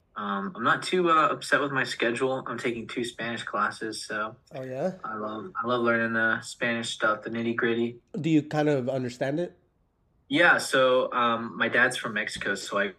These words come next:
Speaker 1: grew up speaking it in the household.
Speaker 2: Oh, shit.
Speaker 1: Uh,
Speaker 2: Really?
Speaker 1: yeah. Yeah, yeah. Did, did we talk about that last time? I don't even
Speaker 2: I
Speaker 1: know
Speaker 2: don't
Speaker 1: if we
Speaker 2: think so.
Speaker 1: did.
Speaker 2: I don't think so.
Speaker 1: Yeah, so,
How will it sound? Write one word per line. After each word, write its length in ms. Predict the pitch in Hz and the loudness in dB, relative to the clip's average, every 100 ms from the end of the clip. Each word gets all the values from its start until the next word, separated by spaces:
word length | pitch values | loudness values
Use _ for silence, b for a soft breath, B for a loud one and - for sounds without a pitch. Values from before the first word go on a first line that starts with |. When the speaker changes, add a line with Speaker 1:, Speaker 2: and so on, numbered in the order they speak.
| - | -10
Speaker 1:
grew 180 | 104 107 | -4 -4
up 100 | - | -4
speaking 400 | - 113 - 139 | -6 -6 -4 -4
it 40 | |
in 60 | 131 | 0
the 80 | |
household. 680 | 135 131 127 - 135 139 147 | 0 0 -2 -2 0 0 -2
Speaker 2:
Oh, 340 | 165 190 165 123 | -2 -2 -2 -4
shit. 380 | - 214 214 117 | -8 -4 0 2
Speaker 1:
Uh, 320 | 113 110 110 156 | 2 0 -2 -2
Speaker 2:
Really? 260 | 165 226 | 4 6
Speaker 1:
yeah. 180 | 147 107 - _ _ _ - - - _ | 6 2 -2 _ _ _ -20 -18 -18 _
Yeah, 320 | - 170 185 156 | 2 6 8 8
yeah. 300 | 165 139 147 | 8 8 8
Did, 260 | 147 139 | 4 0
did 100 | 143 | 2
we 100 | 208 | 4
talk 180 | 247 208 | 6 6
about 180 | 208 220 | 6 6
that 140 | 226 | 6
last 220 | 214 202 - | 4 2 2
time? 140 | 214 | 2
I 80 | 190 | 2
don't 200 | 190 180 | 0 -4
even 180 | 160 147 | 0 4
Speaker 2:
I 40 | |
Speaker 1:
know 80 | - | 6
Speaker 2:
don't 100 | - | 6
Speaker 1:
if 60 | |
we 60 | 151 | 4
Speaker 2:
think 60 | 123 | 4
so. 160 | 156 | 4
Speaker 1:
did. 80 | 117 | 4
Speaker 2:
I 80 | 139 | 2
don't 140 | 170 | 0
think 160 | 160 175 | -4 -6
so. 240 | - 98 - _ _ _ _ _ _ _ | -10 -12 -16 _ _ _ _ _ _ _
Speaker 1:
Yeah, 260 | 294 - 285 | 4 4 4
so, 540 | - 285 277 269 - | 2 4 4 2 -2